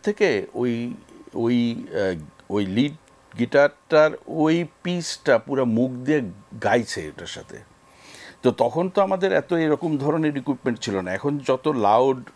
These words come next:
শোনা যায়, তখন কিন্তু এত ইকুইপমেন্ট ছিল না। So it was, like,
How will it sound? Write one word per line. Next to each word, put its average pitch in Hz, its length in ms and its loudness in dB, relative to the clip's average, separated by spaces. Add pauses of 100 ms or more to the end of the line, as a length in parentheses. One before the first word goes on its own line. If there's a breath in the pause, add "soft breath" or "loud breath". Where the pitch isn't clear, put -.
শোনা 143 340 0
যায়, 104 320 -2 (640 loud breath)
তখন 113 220 -2
কিন্তু 160 240 -4
এত 160 120 0
ইকুইপমেন্ট 123 500 -4
ছিল 90 220 -6
না। 80 140 -10
So - 160 -4
it 151 180 4
was, 190 140 2
like, 196 240 2